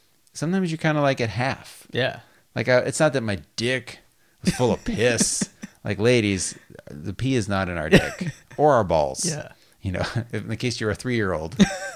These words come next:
Speaker 1: and you didn't know there's a bladder that holds the pee.
Speaker 2: <laughs>
Speaker 1: But you still sort of sometimes get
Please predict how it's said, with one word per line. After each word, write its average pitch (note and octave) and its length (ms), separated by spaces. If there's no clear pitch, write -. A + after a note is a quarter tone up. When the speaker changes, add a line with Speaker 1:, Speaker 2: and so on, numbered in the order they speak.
Speaker 1:
and G2 80
you G2+ 80
didn't G#2 180
know A2 120
there's G2 160
a F2 40
bladder D#2+ 540
that F2+ 180
holds - 220
the E2+ 160
pee. - 100
Speaker 2:
<laughs> - 380
Speaker 1:
But C#3+ 220
you C#3+ 60
still D#3+ 200
sort E3 240
of A#2+ 80
sometimes C3 360
get G2+ 360